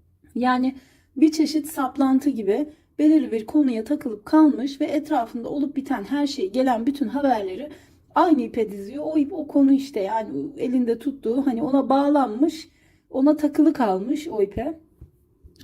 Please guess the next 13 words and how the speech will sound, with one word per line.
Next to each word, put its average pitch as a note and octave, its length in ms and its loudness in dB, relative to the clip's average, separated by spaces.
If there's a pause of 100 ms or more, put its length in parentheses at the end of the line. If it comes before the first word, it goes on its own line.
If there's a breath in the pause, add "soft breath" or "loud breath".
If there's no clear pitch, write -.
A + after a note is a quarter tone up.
(100)
Ve C4 120 4
ne D4 120 4
söylerseniz A3 720 -4
söyleyin, C#4 600 -4 (360 loud breath)
o E4 140 6
yüzden, G3 420 2 (140)
şu E4 180 -8
yüzden A3 460 -4 (280)
ona C#4+ 260 6
doğru, G3 460 2 (420)
ondan, D4 520 6 (160)
e, F#3+ 480 0
çıkan, A3 400 -10